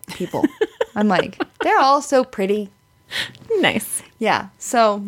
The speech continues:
Speaker 1: that's what I have discovered recently. And then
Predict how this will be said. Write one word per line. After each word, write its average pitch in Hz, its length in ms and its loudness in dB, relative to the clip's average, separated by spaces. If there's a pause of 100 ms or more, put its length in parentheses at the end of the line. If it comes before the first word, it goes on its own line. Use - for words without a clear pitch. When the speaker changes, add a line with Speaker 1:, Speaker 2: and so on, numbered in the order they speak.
(120)
Speaker 1:
that's 247 520 -2
what 214 240 -4
I 330 160 4
have 285 200 -2
discovered 208 460 -2
recently. 190 600 -4
And 226 160 2
then 247 220 2